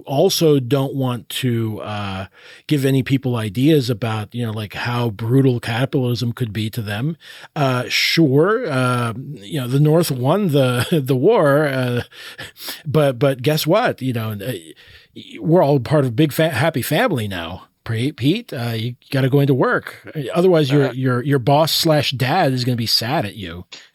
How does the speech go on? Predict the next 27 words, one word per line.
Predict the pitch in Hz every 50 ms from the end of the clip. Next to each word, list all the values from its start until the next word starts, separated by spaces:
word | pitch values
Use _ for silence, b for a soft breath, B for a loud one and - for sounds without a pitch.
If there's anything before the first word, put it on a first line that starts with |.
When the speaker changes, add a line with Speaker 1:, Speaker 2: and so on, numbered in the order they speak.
| B B -
Speaker 2:
Ugh. | 147 151 147 165 156 - 147 - B B B B B B B B B B
You | 139 160 180
know, | 185 175 -
I | 151 151 175 202
just | 165 - 180 180 160 - -
watched | 120 120 123 127 135 - -
Confederate | - 117 107 - 127 120 120 120 117 104 -
States | - - 123 117 113 - -
of | 123 107
America, | 110 104 104 104 104 107 117 - - 135 135 135 117 78
and | 110 110 101 101
I, | 78 - 98 104 107 107 110 110 107 107 101 92 _ _ _ _ _ _ _ _ _ - -
th-, | 104 127 95 120 120
that | 151 147 160 165
was | 151 151 131 -
definitely, | - 151 151 147 - - 139 135 127 127 120
after | 120 131 139 147 - - 151
about | 139 123 135 131 - -
ten | - 147 147 135 131
minutes, | 127 131 127 123 123 - -
I'm | 123 120 120
like, | 120 120 113 110 - 113
"I'm | - 120 120 120 120
not | 127 131 135 135 135 - _
turning | - - 135 131 127 120 120 113 113
this | 110 113 104 -
off," | - 85 107 107 104 107 101 - -